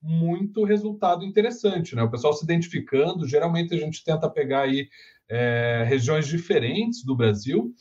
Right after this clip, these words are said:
pra essa participação ser mais interessante. A gente vê quais são as produções possibilitadas, tanto pelos nossos alunos já, que já vinham produzindo,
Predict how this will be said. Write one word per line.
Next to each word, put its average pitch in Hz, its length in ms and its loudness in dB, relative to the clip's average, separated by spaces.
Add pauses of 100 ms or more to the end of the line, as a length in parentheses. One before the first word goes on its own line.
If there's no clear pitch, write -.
(260)
pra 165 160 -2
essa 202 220 0
participação 202 580 0
ser 208 200 -2
mais 202 260 -2
interessante. 208 760 0
A 127 80 0
gente 151 260 -4
vê 170 160 -2
quais 208 320 0
são 226 140 -2
as 226 100 -2
produções 214 840 0
possibilitadas, 143 920 -2 (380)
tanto 220 260 0
pelos 180 240 0
nossos 143 300 -2
alunos 127 480 0
já, 123 180 -2
que 127 160 -10
já 107 120 2
vinham 139 340 0
produzindo, 123 640 0